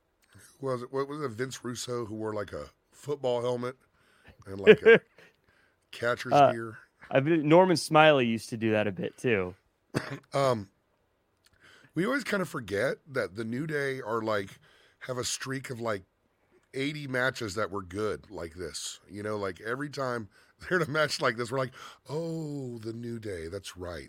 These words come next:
Speaker 1: That's right. They're very good. <laughs> They're very, they're very good at this thing."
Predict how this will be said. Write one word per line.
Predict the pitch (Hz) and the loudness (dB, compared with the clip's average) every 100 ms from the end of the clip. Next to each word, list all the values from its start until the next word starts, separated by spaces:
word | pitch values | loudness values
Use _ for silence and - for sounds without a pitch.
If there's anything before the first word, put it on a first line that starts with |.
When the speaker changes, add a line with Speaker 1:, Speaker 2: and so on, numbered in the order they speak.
| - | -18
Speaker 1:
That's | - 107 | -16 -12
right. | 92 | -10
They're | 107 | -10
very | 151 165 | -10 -8
good. | 117 123 98 - - | -4 -2 -2 -4 -12
<laughs> | - - | -16 -20
They're | 139 139 | -10 -8
very, | 156 - - - - | -8 -10 -16 -12 -8
they're | |
very | 160 269 | -6 -6
good | 170 156 175 | -4 -4 -4
at | |
this | 156 117 - | -4 -6 -6
thing." | 113 98 | -8 -8